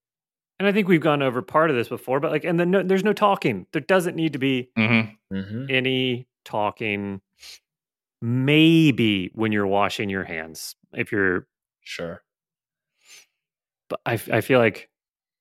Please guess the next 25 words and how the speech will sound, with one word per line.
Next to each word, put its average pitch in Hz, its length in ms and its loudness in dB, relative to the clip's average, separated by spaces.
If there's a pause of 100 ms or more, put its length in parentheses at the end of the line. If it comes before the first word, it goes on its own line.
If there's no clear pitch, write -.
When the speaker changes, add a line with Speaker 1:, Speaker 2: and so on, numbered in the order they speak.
(480)
Speaker 1:
if - 60 -14
you're 113 140 0
in 139 440 -2 (180)
public 123 360 0
place, 110 640 -2
I 147 40 -12
mean, 104 100 -4
I 101 80 0
guess - 420 -4 (300)
the 123 100 -4
bathroom 107 440 -2
is 104 80 -6
a 101 80 -4
private 101 420 -4 (380)
pla-, - 160 -6
it's 123 260 -6
in 135 100 2
public, 98 320 -4 (680)
and 110 120 -8
your 98 120 -4
genitals 127 580 -2
are 98 100 -4
in 120 280 -2
your 120 140 -2
hands, 87 580 -8